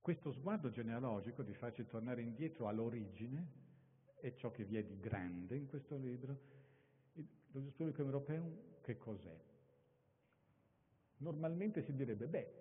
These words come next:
è una prima razionalizzazione delle relazioni internazionali, un tentativo di far sì che ci si capisca qualche cosa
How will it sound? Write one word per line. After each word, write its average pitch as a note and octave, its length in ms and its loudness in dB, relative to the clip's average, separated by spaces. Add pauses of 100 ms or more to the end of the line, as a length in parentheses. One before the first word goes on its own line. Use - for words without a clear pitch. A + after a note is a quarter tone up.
(540)
è - 420 0 (1160)
una F#3+ 260 4
prima A#2 840 2
razionalizzazione E3 1400 2
delle D3+ 260 2
relazioni C#3+ 560 -2
internazionali, C#3 800 0
un A#2+ 160 2
tentativo D#3 1000 2 (220)
di B2 160 2
far D#3 240 -2 (120)
sì G3 240 -2 (300)
che C#3+ 440 2
ci C#3+ 120 2
si - 160 -4
capisca D3 520 -2
qualche D3 420 0
cosa G2 520 -2